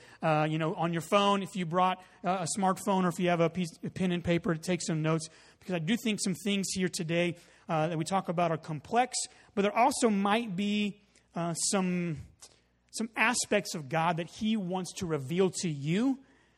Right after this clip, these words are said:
that might not happen this morning during service. It might happen this week as you think about some of these things, all right? Uh, a number of years ago was twenty thirteen. So what is that? About eleven years ago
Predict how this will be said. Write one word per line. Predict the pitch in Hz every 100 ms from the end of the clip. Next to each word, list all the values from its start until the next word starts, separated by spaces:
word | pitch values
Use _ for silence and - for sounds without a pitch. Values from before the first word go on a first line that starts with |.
| _ _
that | 175 196 196 196
might | 165 180 214
not | 202 185
happen | 156 175 175 160
this | 139 180
morning | 151 139 135
during | 135 127
service. | - 110 - - - - _ _
It | -
might | 185 185
happen | 147 185 170
this | 156 135
week | 190 254 196 -
as | 170
you | 160 139 -
think | 208 175
about | 147 131
some | - 156 135
of |
these | 127 117 -
things, | 123 120 - -
all | 139
right? | 151 214 - - - _ -
Uh, | 165 190 202 - _ _ _ _ -
a |
number | 208 233
of | 214
years | 214 185
ago | 180 190 180
was | 156
twenty | - 214 202
thirteen. | - 156 131 120 107
So | 165
what |
is | 131
that? | 113 110
About | 156 247 214
eleven | 208 185 180
years | 165 160
ago | 151 143 143